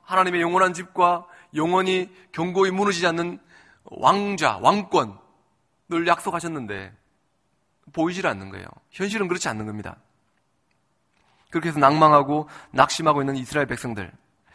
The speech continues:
그들은 이 성경을 읽으면서 마치 거울을 보는 것처럼 살아계신 하나님의 말씀 앞에 불순종했던 선조들과 또 지금 그렇게 살지 못하고 있는 자신들의 모습, 그럼에도 불구하고 여전히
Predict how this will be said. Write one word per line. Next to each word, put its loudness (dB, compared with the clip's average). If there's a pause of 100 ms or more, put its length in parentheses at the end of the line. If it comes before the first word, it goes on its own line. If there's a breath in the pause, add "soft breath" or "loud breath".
(340 loud breath)
그들은 4 (180 loud breath)
이 -2 (140)
성경을 -4
읽으면서 -4
마치 4 (300 soft breath)
거울을 4
보는 0
것처럼 -6 (420 loud breath)
살아계신 4
하나님의 6
말씀 8
앞에 6 (260 loud breath)
불순종했던 -2
선조들과 -6 (880)
또 -2
지금 -4
그렇게 -2
살지 -2
못하고 2
있는 2 (260 loud breath)
자신들의 4
모습, -6 (840)
그럼에도 0
불구하고 4
여전히 4